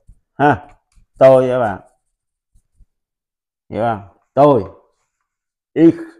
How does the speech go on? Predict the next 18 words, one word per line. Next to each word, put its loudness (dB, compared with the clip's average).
À, -10
chúng -8
ta 2
sẽ -6
gặp -4
mới 0
nãy -2
ba 6
cái -2
clip 0
trước -2
là -4
chúng -6
ta 4
đã 0
gặp, -2
đã -8
phát -2